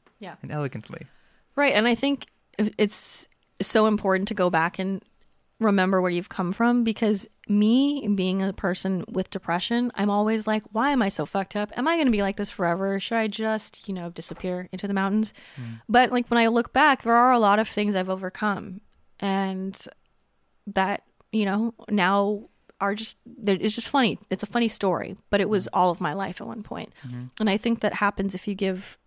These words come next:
Speaker 1: life the time to, to take you to a new place,
Speaker 2: Yeah.
Speaker 1: you know?
Speaker 2: Mm-hmm.
Speaker 1: So don't take anything for granted.
Speaker 2: I agree.
Speaker 1: Mm-hmm.
Speaker 2: Hey, I love you.
Speaker 1: I love you.
Speaker 2: Thanks for telling us
Speaker 1: <laughs>
Speaker 2: about, about your brain and yourself.
Speaker 1: Okay.
Speaker 2: And doing it in a, a very Sarah-like way,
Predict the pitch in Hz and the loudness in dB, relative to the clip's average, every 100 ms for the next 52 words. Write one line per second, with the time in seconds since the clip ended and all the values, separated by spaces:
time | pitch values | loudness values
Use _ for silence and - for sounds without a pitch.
0 | _ - 190 170 - 202 - 175 165 196 | _ -2 0 0 -4 -8 -4 -4 -4 -6
1 | - - _ - - 202 - 190 - 214 | -8 -10 _ -16 -4 -4 -2 -8 -10 -14
2 | - _ _ - 214 196 170 - - - | -18 _ _ -6 -2 -2 -6 -10 -14 -14
3 | - - - - 120 - 220 285 - _ | -16 -20 -20 -16 -16 -6 -2 -2 -4 _
4 | _ _ - 127 160 170 - 247 262 254 | _ _ -12 -8 -8 -10 -10 -4 -2 -2
5 | 269 240 226 208 202 190 190 185 185 190 | -2 -2 -2 -4 -6 -4 -4 -4 -8 -12
6 | _ _ _ - 123 117 117 117 214 214 | _ _ _ -14 -12 -8 -8 -6 -4 -2
7 | 226 - _ 135 123 123 113 110 107 _ | -4 -8 _ -2 0 -2 -4 -6 -8 _
8 | _ 208 226 302 269 262 _ _ _ - | _ -8 -4 -4 -6 -8 _ _ _ -6
9 | 123 - - - 113 110 110 - 110 110 | -6 -8 -8 -4 -4 -4 -2 0 2 2
10 | - - - 131 113 113 120 117 113 113 | 0 -6 -12 -4 -2 -2 -2 -2 -2 -2
11 | 110 117 - - - _ _ 240 240 233 | -6 -8 -8 -10 -10 _ _ 0 0 0
12 | 123 117 113 110 107 107 107 107 107 113 | -2 -2 0 0 -2 -4 -4 0 -2 0
13 | 107 107 101 117 - 104 104 110 113 - | 0 0 -2 -6 -2 -2 0 -2 -6 -6
14 | - | -6